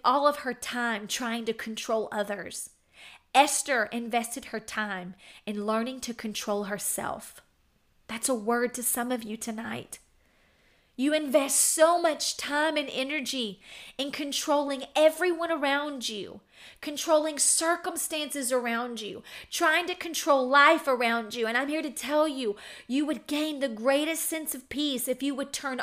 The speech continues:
all of that energy in just learning to control yourself, learning to die to urges and desires that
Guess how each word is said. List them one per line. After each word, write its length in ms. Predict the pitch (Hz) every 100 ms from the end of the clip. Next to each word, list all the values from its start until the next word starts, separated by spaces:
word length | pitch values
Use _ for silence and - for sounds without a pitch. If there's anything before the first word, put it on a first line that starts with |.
| -
all 280 | 269 320 339
of 120 | 349
that 220 | 320 254 -
energy 640 | 262 285 240 - 226 185 - - - -
in 120 | 233
just 240 | 220 247 240
learning 520 | 220 254 269 277 262
to 120 | 285
control 600 | 277 262 254 - 233 226
yourself, 840 | 226 233 - 226 226 220 220 - - _ _ _ _ _ _ _ _ _
learning 420 | 247 247 277 285 269
to 140 | 269
die 760 | 208 190 240 240 254 220 202 190
to 140 | - -
urges 380 | 247 262 302 294
and 140 | 262
desires 680 | 277 233 240 247 262 226 214 - - - -
that 320 | 269 254 -